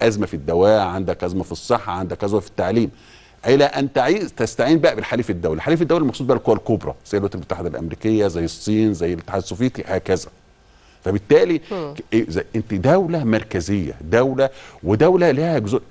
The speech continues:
Speaker 1: دوله ليست هشه وليست جذورها على ال-، على ظهر الارض، ده، ده دوله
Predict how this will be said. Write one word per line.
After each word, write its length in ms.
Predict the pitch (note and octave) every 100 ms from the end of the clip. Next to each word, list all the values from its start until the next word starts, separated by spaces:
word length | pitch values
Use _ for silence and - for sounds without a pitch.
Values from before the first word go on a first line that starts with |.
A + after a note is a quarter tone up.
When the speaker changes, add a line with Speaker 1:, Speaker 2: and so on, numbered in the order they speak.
| -
Speaker 1:
دوله 540 | G2 A#2 D3 D3+ C#3+
ليست 320 | G#2+ C3 G#2 G2
هشه 460 | C3+ - - D2 - _ -
وليست 360 | G2 A#2 C#3+ G#2
جذورها 540 | F2 F#2+ A#2+ C3+ A2+
على 260 | F2 F2+ F2
ال-، 100 | E2+ - - -
على 320 | F2 F#2 E2
ظهر 240 | F2+ B2+ G#2
الارض، 500 | G2 D3 C3+ - D2+
ده، 200 | F2+ -
ده 160 | F2 F2
دوله 440 | A#2 D#3 D#3 E3